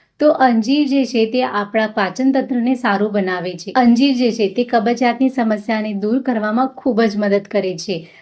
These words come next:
અંજીર ખાવાથી આપણો મળ જે છે તે સારી રીતે બહાર નીકળે છે અને કબજિયાત દૂર થાય છે. મિત્રો, જ્યારે તમારું પાચન તંત્ર મજબૂત હશે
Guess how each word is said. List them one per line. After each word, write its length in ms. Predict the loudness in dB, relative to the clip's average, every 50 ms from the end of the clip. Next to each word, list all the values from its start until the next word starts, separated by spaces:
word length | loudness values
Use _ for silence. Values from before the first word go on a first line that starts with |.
| _ _
અંજીર 380 | -4 -2 0 0 0 0 -2 -4
ખાવાથી 460 | -4 -4 -2 0 0 -2 0 0 -2
આપણો 280 | -2 -2 -2 -2 0 0
મળ 340 | 0 0 0 0 0 0 0
જે 160 | 0 -2 -2
છે 180 | -2 -4 -6 -4
તે 140 | -4 -4 -4
સારી 380 | -2 -2 -2 0 0 0 -2
રીતે 240 | -4 -4 -2 -2 0
બહાર 340 | 0 0 0 0 0 0 0
નીકળે 360 | 0 0 0 -2 -4 -6 -6
છે 220 | -6 -6 -4 -4
અને 180 | -4 -4 -4 -6
કબજિયાત 640 | -4 -4 -4 -2 -2 -2 -4 -2 -2 -4 -4 -4 -6 _
દૂર 220 | -4 -2 0 0 0
થાય 320 | -2 -4 -6 -6 -6 -8
છે. 300 | -10 -10 -8 -8 -8 -10 -12 -16 _ _ _ _ _
મિત્રો, 220 | -4 0 2 2 2
જ્યારે 380 | 2 2 2 2 2 2 2
તમારું 400 | 2 2 2 2 2 2 0 -2
પાચન 440 | 0 0 0 0 0 0 2 2 2
તંત્ર 360 | 4 2 2 2 2 2 2
મજબૂત 640 | 2 2 2 2 2 0 0 -2 -2 -2 0 2 2
હશે 480 | 0 0 0 -4 -6 -8 -8 -10 -12